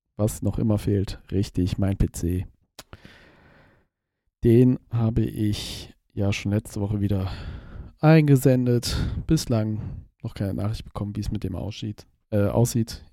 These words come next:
Ich erwarte den nächste Woche wieder zurück. Und hoffentlich, hoffentlich, hoffentlich, hoffentlich, hoffentlich, dann wird er auch funktionieren. Ich hoffe es.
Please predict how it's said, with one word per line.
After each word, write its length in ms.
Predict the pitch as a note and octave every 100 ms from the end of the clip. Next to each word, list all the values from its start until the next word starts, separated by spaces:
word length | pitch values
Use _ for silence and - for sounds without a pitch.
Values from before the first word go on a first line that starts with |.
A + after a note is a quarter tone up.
| _
Ich 80 | -
erwarte 340 | G#2+ G#2 A2
den 320 | G#2 G2+ G2+ G#2+
nächste 280 | A#2 A2 G#2
Woche 180 | G2+ F#2+
wieder 160 | F#2+
zurück. 360 | - G#2 A2 - - - - - - -
Und 280 | A2+ G#2+ -
hoffentlich, 460 | A#2+ - F2+ - -
hoffentlich, 480 | D#3 D3 C#3 C3
hoffentlich, 460 | D3+ - D#3 C#3+ -
hoffentlich, 460 | D3 - E3+ D3 -
hoffentlich, 520 | D#3 F3 - E3+ - _ -
dann 420 | E3+ E3+ F3+ F3+ _ - - - - _ _ _ _ _ _ -
wird 160 | C3+
er 80 | A2+
auch 80 | G2+
funktionieren. 760 | - F#2+ - E2+ A#1+ G2 - - _ _ _ _ _ _ _ _ _ _ _ _ _ _ _ _ _ _ _ _ _ _ _ -
Ich 160 | -
hoffe 240 | G2 - -
es. 220 | -